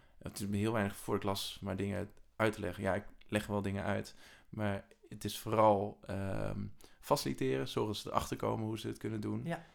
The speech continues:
Speaker 1: En, eh, dat heb je in het M B O, eh, wel vaker. Dat ze echt wel iets moeten gaan kunnen. Dus dat ze, ja, er is theorie. Maar hoe pas je dat dan toe in jouw project? Eh, en dat vind ik heel mooi, eh, eh, ja, eh,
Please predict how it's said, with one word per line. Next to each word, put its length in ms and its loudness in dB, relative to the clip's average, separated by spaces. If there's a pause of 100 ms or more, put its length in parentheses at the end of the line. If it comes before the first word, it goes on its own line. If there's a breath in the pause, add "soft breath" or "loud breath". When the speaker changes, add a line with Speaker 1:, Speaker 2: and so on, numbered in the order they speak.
(120 loud breath)
Speaker 1:
En, 320 -4 (140)
eh, 60 -6
dat 140 -4
heb 140 -2
je 80 -6
in 60 -2
het 160 -2
M 40 2 (120)
B 40 4
O, 360 0
eh, 80 -8 (640)
wel 160 -4
vaker. 340 -2
Dat 120 -6
ze 120 -8
echt 200 -14
wel 240 -6
iets 100 -12
moeten 220 -4
gaan 300 -6
kunnen. 320 -2
Dus 160 -6
dat 160 -2
ze, 180 -2 (260 loud breath)
ja, 340 2
er 80 -2
is 100 -6
theorie. 580 -2
Maar 140 -6
hoe 160 -2
pas 200 0
je 60 -4
dat 100 -4
dan 100 -4
toe 240 -4
in 60 -4
jouw 180 -4
project? 460 -4 (640 loud breath)
Eh, 420 -4
en 180 -2
dat 260 0
vind 140 0
ik 60 2
heel 140 4
mooi, 240 4
eh, 440 0 (340)
eh, 160 -10
ja, 260 -8 (500)
eh, 80 -12